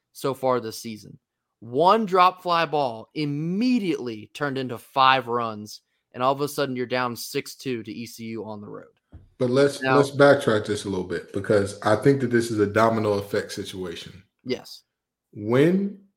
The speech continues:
Speaker 2: you, you know, you talk about snowballing, and let's talk about this from a standpoint of, like, you and I have both played our respective sports at a high level. When you don't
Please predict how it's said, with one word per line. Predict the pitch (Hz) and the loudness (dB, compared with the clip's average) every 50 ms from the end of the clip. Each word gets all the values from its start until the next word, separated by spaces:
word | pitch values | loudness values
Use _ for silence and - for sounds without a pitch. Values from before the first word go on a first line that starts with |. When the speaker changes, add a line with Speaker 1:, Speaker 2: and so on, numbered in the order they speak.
| _ - | _ -16
Speaker 2:
you, | 120 117 135 147 143 139 139 139 139 | -10 -6 -4 -2 0 0 -2 -4 -6
you | 143 131 147 165 | -6 -2 0 0
know, | 156 135 | 0 0
you | 120 120 123 | -2 -2 -4
talk | 123 151 156 160 156 | -4 -2 -4 -2 -2
about | 151 143 131 120 | -4 -4 -4 -4
snowballing, | - - 135 139 139 139 131 113 107 98 95 87 87 90 | -6 -6 -4 -2 -2 -2 -2 -4 -6 -6 -8 -12 -16 -18
and | 92 95 104 | -18 -12 -8
let's | 113 120 113 - - | -6 -6 -6 -8 -8
talk | - - 135 123 - - | -4 -2 -2 -2 -2 -6
about | 117 117 113 110 - | -6 -6 -6 -6 -6
this | - 110 107 | -10 -10 -10
from | - - 113 107 | -8 -10 -10 -10
a | 104 | -10
standpoint | - - 117 113 110 - 117 107 | -6 -6 -4 -4 -4 -4 -6 -6
of, | - 98 104 | -6 -6 -8
like, | 101 98 90 90 - _ _ _ _ _ _ - | -8 -8 -8 -12 -16 _ _ _ _ _ _ -6
you | 107 131 151 147 | -2 2 2 4
and | 143 139 | 4 2
I | 135 127 | 2 0
have | 120 - | 0 0
both | - 120 120 117 117 - | 0 -2 -2 -2 -2 -2
played | 123 113 113 110 107 104 107 - | 0 0 2 2 0 -2 -4 -4
our | 110 110 107 104 101 98 - | -2 -2 -2 -2 -4 -8 -14
respective | 101 - - - 120 110 - - 104 98 | -14 -14 -8 -6 -6 -6 -4 -6 -10 -10
sports | - - - 113 - 82 - | -6 -4 -2 -2 -2 -2 -4
at | 104 92 | -6 -8
a | 90 | -8
high | 92 95 104 101 98 | -8 -8 -8 -8 -8
level. | 95 95 95 90 - 76 76 82 - _ _ _ - - _ _ _ _ _ _ _ _ _ _ _ _ _ - 92 - _ _ _ _ _ _ _ _ | -8 -10 -10 -10 -10 -12 -12 -14 -18 _ _ _ -20 -20 _ _ _ _ _ _ _ _ _ _ _ _ _ -20 -20 -20 _ _ _ _ _ _ _ _
When | - 117 131 135 127 123 120 117 | -2 2 4 4 4 4 0 -2
you | 120 135 156 175 202 220 233 233 233 226 233 220 208 - _ _ _ _ _ - 143 120 | -2 -2 0 0 0 0 0 0 0 -2 -4 -8 -10 -14 _ _ _ _ _ -14 -8 0
don't | 117 139 143 156 165 180 190 - | 4 4 4 6 4 0 -2 -4